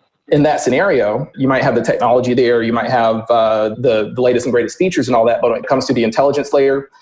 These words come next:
with the C R M, especially in healthcare, you're going for the, like, you're going for the capabilities, you're going for the outreach capabilities, but also it's important to consider that the partner that you're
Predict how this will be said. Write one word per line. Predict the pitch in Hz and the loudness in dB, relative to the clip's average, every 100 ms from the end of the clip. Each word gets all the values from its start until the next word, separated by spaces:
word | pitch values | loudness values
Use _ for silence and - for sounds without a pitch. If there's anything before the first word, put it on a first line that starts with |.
| - | -4
with | 143 | -2
the | 139 | 0
C | 151 | 2
R | 131 | 2
M, | 127 | 2
especially | 120 - 131 - 131 | -2 -2 -2 0 0
in | |
healthcare, | 120 120 - 127 123 - _ - | 0 -2 0 0 0 -4 _ 0
you're | 135 | 0
going | 120 156 151 | 2 2 2
for | 147 151 139 | 0 0 0
the, | 135 120 120 143 | 0 0 -2 0
like, | 131 127 | 0 0
you're | 131 | 0
going | 160 165 | 0 0
for | |
the | 156 | -2
capabilities, | 143 127 123 127 123 120 | -2 -2 0 2 0 -2
you're | 123 | -2
going | 135 139 | -2 0
for | 127 | 0
the | 117 | 0
outreach | 120 127 | -2 -4
capabilities, | - 117 127 120 117 120 | -4 -2 0 0 0 0
but | 117 | 2
also | 113 117 123 110 107 | 2 0 0 0 -2
it's | 104 - | -6 -8
important | 113 123 113 - | -4 -2 -4 -8
to | - | -14
consider | - 113 113 107 107 - - _ _ | -12 -6 -2 -2 -4 -12 -20 _ _
that | 123 117 113 110 - - - | 0 2 2 0 -4 -10 -10
the | 120 | -4
partner | - 127 123 120 | -2 -2 0 0
that | 120 117 | 0 -2
you're | 117 107 | -2 -2